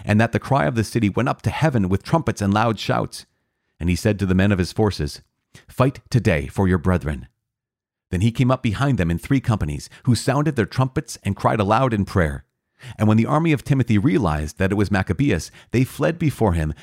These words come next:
and he dealt them a heavy blow. As many as eight thousand of them fell that day. Next,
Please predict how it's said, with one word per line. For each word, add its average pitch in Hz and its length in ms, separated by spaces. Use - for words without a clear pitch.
and 98 200
he 143 200
dealt 151 320
them 82 140
a 78 40
heavy 117 260
blow. 90 400
As 107 140
many 143 260
as - 160
eight - 240
thousand 135 380
of 76 100
them 80 180
fell 131 300
that 80 240
day. 73 300
Next, - 360